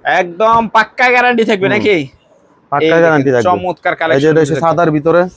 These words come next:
Speaker 1: এই যে সাদার ভিতরে ফুল ডিজাইন থাকতেছে। এই দেখেন, চমৎকার কালেকশন একদম।
Speaker 2: এই যে একটা স্ট্রাইপের ভিতরে।
Speaker 1: এই যে একটা স্ট্রাইপের ভিতরে থাকতেছে।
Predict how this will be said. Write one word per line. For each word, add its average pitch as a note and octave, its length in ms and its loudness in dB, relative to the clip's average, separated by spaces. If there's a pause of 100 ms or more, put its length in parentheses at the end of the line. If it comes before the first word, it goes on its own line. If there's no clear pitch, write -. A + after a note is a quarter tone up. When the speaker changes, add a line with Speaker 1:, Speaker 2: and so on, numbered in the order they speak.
(120)
Speaker 1:
এই F3 100 2
যে F3+ 100 0
সাদার F#3+ 400 0
ভিতরে F#3 260 0
ফুল F#3 300 -2
ডিজাইন F3+ 260 -2
থাকতেছে। F3 360 -2 (800)
এই D3 420 4
দেখেন, C3 220 -4 (120)
চমৎকার F3 560 -2
কালেকশন D3+ 440 -4
একদম। A#2+ 280 -6 (580)
Speaker 2:
এই C3+ 140 2
যে D3 60 2
একটা D#3+ 260 -2
স্ট্রাইপের E3 420 0
ভিতরে। E3 340 0 (280)
Speaker 1:
এই E3+ 140 0
যে F3 100 -4
একটা F#3+ 200 -2 (100)
স্ট্রাইপের F#3 420 -2
ভিতরে E3+ 260 -2
থাকতেছে। E3+ 400 -2